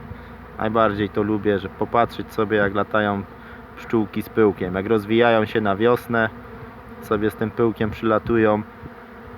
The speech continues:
<coughs> I jak wracają jesienią, znowu ta sprawa nam się po-, ponawia.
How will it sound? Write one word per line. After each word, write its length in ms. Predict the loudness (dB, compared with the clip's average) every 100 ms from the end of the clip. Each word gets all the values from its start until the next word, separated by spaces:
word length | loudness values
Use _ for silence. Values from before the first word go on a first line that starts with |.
| -16 -16 -16 -14 -14 -12 -10 -10 2
<coughs> 3250 | 4 6 6 4 4 4 4 2 0 0 4 4 2 -2 -8 -10 -14 -16 -16 -14 -14 -14 -16 -8 -6 -6 -8 -10 -10 -12 -12 -8 -6 2
I 60 |
jak 200 | 4 4
wracają 640 | 2 0 4 4 6 4 0 -2 -4 -4 -12 -14 -14 -16 -6 -4 -4 -8 -14 -12 -10 -10 -10 -2
jesienią, 600 | 4 4 4 2 2 0
znowu 340 | 2 2 0
ta 120 | -2 -4
sprawa 500 | -6 0 2 4 2
nam 180 | 0
się 160 | -2 -2
po-, 240 | 0 0
ponawia. 600 | 0 -4 2 2 4 4